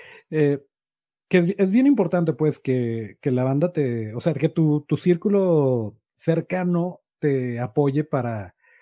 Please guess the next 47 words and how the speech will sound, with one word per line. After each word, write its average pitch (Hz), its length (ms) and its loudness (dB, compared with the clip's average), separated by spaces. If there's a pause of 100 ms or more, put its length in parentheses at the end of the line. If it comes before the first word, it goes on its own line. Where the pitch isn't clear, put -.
(220)
para 135 180 0
seguir 143 300 0
haciendo 165 380 0
esto, 170 320 -4
porque 131 300 -4
de 131 100 -4
repente 147 460 -6
sí 214 160 -2
se 214 120 -2
puede 180 200 -4
poner 139 300 0
difícil. 143 460 -2
Estamos 156 320 -2
en 180 80 2
una 180 160 0
industria 165 540 -2
como 117 240 -6
la 110 180 -6
es 120 60 -4
la 156 120 0
mexicana, 165 640 -4 (520)
que 127 160 -2
no 151 800 0
todo 165 260 0
el 156 180 -4
tiempo 151 400 -2
te 135 80 -6
va 131 80 -2
a - 20 -2
estar 135 300 -6
pidiendo, 123 920 -4
este, 107 600 -14
zombies 135 480 -2
y 110 60 -10
criaturas 131 580 -4
y - 40 -10
cosas 127 320 -6
así. 131 380 -6 (420)
¿Qué 160 120 0
hacen 165 260 0
en, 120 340 -2
en 131 340 -2
algún 135 260 2
momento 147 440 2
de 139 100 0
duda 131 460 2
o? 98 320 -12